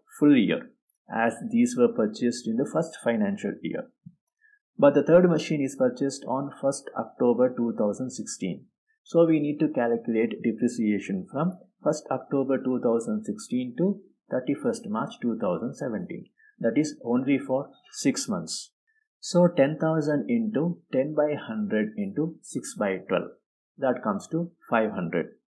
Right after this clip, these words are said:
Five hundred is the depreciation amount on machine three. Like how we have balanced in the first financial year,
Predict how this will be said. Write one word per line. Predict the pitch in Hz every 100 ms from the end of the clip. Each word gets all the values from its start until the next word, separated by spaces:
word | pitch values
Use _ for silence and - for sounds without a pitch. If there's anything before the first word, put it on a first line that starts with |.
| _ _
Five | 113 143
hundred | 143 135 127 120 -
is | 107 -
the | 151
depreciation | 123 - 120 120 113 - 110 -
amount | 92 92 98 92 -
on | 113 165 175
machine | - 107 - 92 90
three. | 85 85 - _ _ _ -
Like | 151 170
how | 170 170
we | 156
have | 147
balanced | 120 120 123 123 -
in | 120
the | 110
first | 123 -
financial | - 110 107 104 95 -
year, | 98 95 113